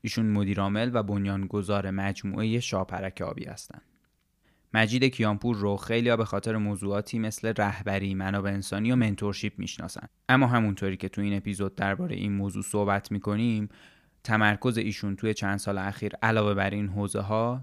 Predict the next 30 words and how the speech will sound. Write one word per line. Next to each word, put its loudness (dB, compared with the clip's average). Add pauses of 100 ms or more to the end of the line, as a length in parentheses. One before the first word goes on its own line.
(120)
روی 4
جا 2
انداختن 0
موضوع 0
رشد -2
مقیاس -2
پذیر 0
تو -4
کشور 2
بوده 2
و 4
توی 0
این 2
موضوع -2
جزو 0
افراد -4
صاحب 0
نظر 2
توی -2
کسب -2
و -4
کارهای -2
ایرانن. -8 (1300)
طبق 6
معمول 6
هر 2
اپیزود 2
ما 2
تو -4
شروع 0